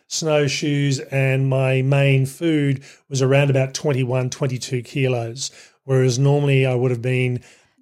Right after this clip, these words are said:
maybe up to around about seventeen and a half, eighteen kilos. So those couple of things slowed me down. And if I'm honest, I'm a bit older than I was a few years ago,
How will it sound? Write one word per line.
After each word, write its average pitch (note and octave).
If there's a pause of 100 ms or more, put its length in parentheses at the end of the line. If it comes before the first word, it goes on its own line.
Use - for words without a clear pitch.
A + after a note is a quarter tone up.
(140)
maybe F3+
up C#3+
to -
around C#3
about C3
seventeen B2+
and B2
a B2
half, B2
eighteen A#2+
kilos. A2+ (400)
So C#3+
those D3+
couple D#3
of C3+
things C#3+
slowed D3+
me D3+
down. F3
And A3
if A3+
I'm D#3+
honest, D3+
I'm D3
a C#3+
bit D3+
older C#3+
than C3+
I C3+
was C3+
a C3+
few D3
years C#3
ago, D3